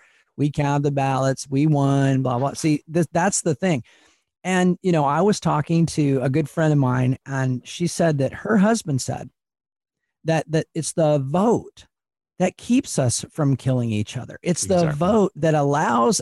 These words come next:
Speaker 1: us to, to have a free society where we don't kill each other. We don't go to war because we can say, "Okay, majority wins and here we go." But when we can't trust the ballot, we can't trust the vote,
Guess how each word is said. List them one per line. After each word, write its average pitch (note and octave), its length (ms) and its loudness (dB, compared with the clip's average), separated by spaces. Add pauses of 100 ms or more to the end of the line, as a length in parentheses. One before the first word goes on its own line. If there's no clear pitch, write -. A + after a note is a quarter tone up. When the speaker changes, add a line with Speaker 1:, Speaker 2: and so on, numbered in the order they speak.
Speaker 1:
us - 480 -10 (520)
to, F3+ 360 2 (180)
to F3 160 2
have G#3 440 0
a E3 100 0
free F#3 220 0
society E3 500 0
where D#3+ 200 4
we F3+ 160 4
don't D3+ 440 0
kill G4 300 2
each - 220 0
other. D#2+ 360 -6 (200)
We E3 80 2
don't G3 260 2
go F#3+ 180 2
to F#3+ 80 2
war F3+ 380 4
because D#3 420 2
we D3 280 2
can E3+ 180 2
say, C#3 240 0
"Okay, C3 420 0 (320)
majority B2 440 0
wins G3 400 2
and C3+ 80 4
here C3+ 100 2
we D3+ 100 2
go." - 360 -2 (340)
But D3+ 140 -6
when F3 260 2 (240)
we D3 220 0
can't G3 480 0
trust - 640 -2 (160)
the C3+ 160 -4
ballot, B2 500 -8
we D#3+ 240 0
can't F#3+ 320 -2
trust - 520 -4
the D3+ 120 0
vote, B2+ 460 -8